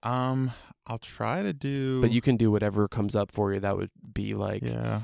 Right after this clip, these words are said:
Speaker 1: I'll do a song you haven't heard, too, 'cause it also speaks to what we were talking about.
Speaker 2: Perfect.
Speaker 1: Um, and then I'll think about the second one if we have time for a second one. Uh,
Speaker 2: Perfect.
Speaker 1: this one's trappier on the track, but the lyrics are cool, I guess. Um,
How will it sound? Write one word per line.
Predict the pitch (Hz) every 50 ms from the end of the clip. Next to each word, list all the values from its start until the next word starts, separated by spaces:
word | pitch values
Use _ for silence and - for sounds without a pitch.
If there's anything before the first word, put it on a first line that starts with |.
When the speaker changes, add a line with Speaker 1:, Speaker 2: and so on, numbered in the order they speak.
| - -
Speaker 1:
I'll | - 113 131
do | 165 196 196
a | 185
song | - - 156 156 156 147
you | 139 127
haven't | 123 123 120 113 104 110
heard, | 113 117 107 110 113 120 120 120 -
too, | - 120 117 123 131 139 -
'cause | - 117 110
it | 113 107
also | 107 104 104 - - 113
speaks | - - - - 95 98 - - -
to | - 95
what | 90 90 90
we | 92 92
were | 85 87
talking | - - 95 85 - - - 87
about. | 85 80 82 85 90 92
Speaker 2:
Perfect. | 95 98 95 90 - - 95 98 98 95
Speaker 1:
Um, | 95 95 95 95 104 - - - _ _
and | - 101 101
then | 98 95 95 92 90 90 90
I'll | 95 98 101 -
think | - 98 92 90
about | 92 - 95 87 - - - _ _ -
the | - 120
second | - - - 110 - 104
one | 95 -
if | -
we | - -
have | -
time | - - - - -
for | - -
a | -
second | - - - - - -
one. | - -
Uh, | - -
Speaker 2:
Perfect. | 98 101 - - 92 92 - - - - _
Speaker 1:
this | - -
one's | 135 127 107 - -
trappier | - - 90 80 - - - - - - - - - - - _ -
on | - 107 104 104
the | 104 - -
track, | - - - - - - - -
but | - 50 50 - _ _ _ _
the | -
lyrics | 101 95 95 98 101 - - -
are | - -
cool, | - - - - -
I | - - -
guess. | - - - - _ _ - -
Um, | - - - - 123